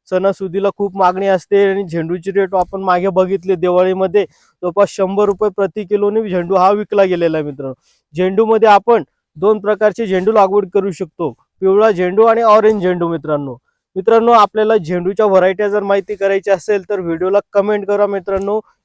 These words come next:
मी आपल्याला व्हरायटीची नक्कीच माहिती देईन मित्रांनो. अधिक माहितीसाठी फार्मिंग लाईफ सागर राठोड या YouTube चॅनलला सबस्क्राईब करा, व्हिडिओला लाईक करा आणि आपल्या शेतकरी बंधूंपर्यंत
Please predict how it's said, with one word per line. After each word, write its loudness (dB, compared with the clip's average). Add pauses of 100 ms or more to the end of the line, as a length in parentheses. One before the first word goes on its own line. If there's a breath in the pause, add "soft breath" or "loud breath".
मी -4
आपल्याला 0
व्हरायटीची 2
नक्कीच -2
माहिती -4
देईन -8
मित्रांनो. -4 (360)
अधिक -4 (120)
माहितीसाठी -2 (280)
फार्मिंग -4
लाईफ 0
सागर -2
राठोड 2
या -2
YouTube -2
चॅनलला -2
सबस्क्राईब -8
करा, 0
व्हिडिओला 0
लाईक 0
करा 2 (320 soft breath)
आणि -2
आपल्या 0
शेतकरी -6
बंधूंपर्यंत -4